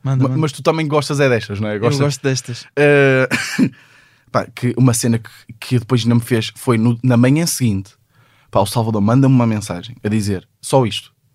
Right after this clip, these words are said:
Speaker 2: uma pergunta, a, a perguntar, "Feliz?" Ponto de interrogação. E eu tipo, "Este gajo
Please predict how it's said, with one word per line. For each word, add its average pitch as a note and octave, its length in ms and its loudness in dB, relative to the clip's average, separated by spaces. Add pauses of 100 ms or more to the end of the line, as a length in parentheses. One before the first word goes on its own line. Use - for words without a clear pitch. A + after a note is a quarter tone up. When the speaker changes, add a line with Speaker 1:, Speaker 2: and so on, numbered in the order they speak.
(160)
Speaker 2:
uma A#2+ 200 2
pergunta, G#2 360 -2
a, G#2+ 220 0
a A2 40 2
perguntar, G#2+ 520 2
"Feliz?" G#2+ 500 0 (1000)
Ponto B2 160 4
de A#2+ 80 4
interrogação. G#2 420 -2 (560)
E B2 80 6
eu G#2+ 120 4
tipo, - 300 -14 (840)
"Este D#3+ 280 0
gajo - 320 -12